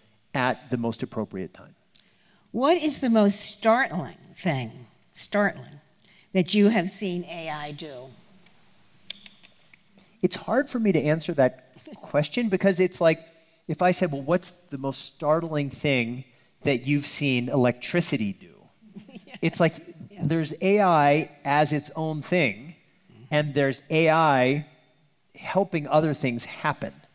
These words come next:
Speaker 1: And so, i-, i-, in a way, it's like everything that I've described to you today,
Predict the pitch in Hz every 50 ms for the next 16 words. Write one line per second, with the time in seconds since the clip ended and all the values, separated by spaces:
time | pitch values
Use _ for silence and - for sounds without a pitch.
0 | _ _ _ _ _ _ _ _ _ _ - 151 147 151 160 160 147 - - 175
1 | 160 151 147 143 143 139 147 220 - _ - - - - - - - 156 156 156
2 | 156 151 147 147 156 147 156 151 151 156 156 147 156 180 190 180 160 151 143 143
3 | 147 131 - - 156 139 - - 147 139 139 - - - - 170 170 175 190 180
4 | 175 - 165 156 139 139 131 127 123 113 107 - 127 - - - 135 131 139 156
5 | 170 117 - - - - 143 135 131 127 123 120 - 117 113 127 139 139 117 101
6 | 101